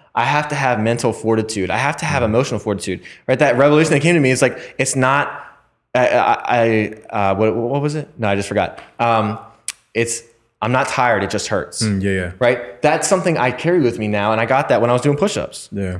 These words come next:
Speaker 1: And so I think it just is incredibly character building to subject ourselves to difficult things, and that could be, uh, having a conversation with somebody if you're socially awkward,
Speaker 2: Yep.
Speaker 1: putting yourself out there for the first time for somebody that you're interested in,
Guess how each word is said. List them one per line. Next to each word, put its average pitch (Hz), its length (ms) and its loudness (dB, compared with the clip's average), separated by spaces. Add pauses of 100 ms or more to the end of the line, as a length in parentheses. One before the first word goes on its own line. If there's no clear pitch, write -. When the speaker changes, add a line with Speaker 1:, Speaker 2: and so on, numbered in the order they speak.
(140)
Speaker 1:
And 135 100 0
so 160 120 4
I 135 80 2
think 190 180 -2
it 180 80 0
just 147 220 0
is 123 180 0
incredibly 135 500 -2
character 120 460 0
building 95 420 -2
to 107 100 -8
subject 107 500 -4
ourselves 101 420 0
to 104 80 -6
difficult 113 500 -4
things, 98 260 -6
and 117 100 -4
that 117 100 0
could 127 140 -2
be, 98 280 -2 (340)
uh, 95 180 -6
having 110 260 0
a 95 40 -4
conversation 104 540 -4
with 135 100 -4
somebody 135 320 2
if 107 60 -2
you're 107 100 -2
socially 117 360 -2
awkward, 151 680 0 (180)
Speaker 2:
Yep. - 180 -16
Speaker 1:
putting 131 220 2
yourself 120 320 0
out 107 200 2
there 139 140 4
for 143 140 -2
the 143 80 2
first 147 280 0
time 147 500 2
for 120 100 -4
somebody 110 260 0
that 107 160 0
you're 101 140 0
interested 143 420 -2
in, 156 280 0